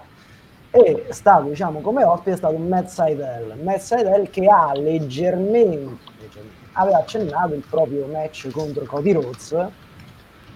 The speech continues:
che vedremo, presumo, settimana prossima a questo punto, visto lo slittamento di card, nel quale praticamente lui dice che, mm, non dovete aver paura del match,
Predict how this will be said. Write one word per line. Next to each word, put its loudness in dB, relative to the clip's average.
che -4
vedremo, -6
presumo, -12
settimana -12
prossima -10
a -14
questo -14
punto, -16
visto -18
lo -14
slittamento -14
di -14
card, -12
nel -4
quale 2
praticamente -6
lui -6
dice -8
che, -4
mm, -8
non -8
dovete 0
aver 2
paura 0
del -6
match, -8